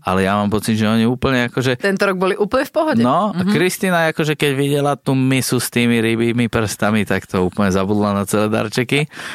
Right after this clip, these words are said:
Speaker 1: A, a Anička úplne v pohode, takisto.
Speaker 2: Úplne vydržali
Speaker 1: No.
Speaker 2: a že fakt ich to nejak, pre mňa až podozrivo čudne ich to nelákalo,
Speaker 1: No.
Speaker 2: že,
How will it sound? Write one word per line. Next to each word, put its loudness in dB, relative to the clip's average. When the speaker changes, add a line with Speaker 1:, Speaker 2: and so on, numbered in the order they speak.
Speaker 1:
A, -4
a 2
Anička -2
úplne 0
v -2
pohode, 2
takisto. -2
Speaker 2:
Úplne 0
vydržali 0
Speaker 1:
No. 0
Speaker 2:
a 2
že 0
fakt -2
ich -4
to 0
nejak, 0
pre -2
mňa 2
až -2
podozrivo 0
čudne 0
ich 0
to -2
nelákalo, 0
Speaker 1:
No. 0
Speaker 2:
že, 0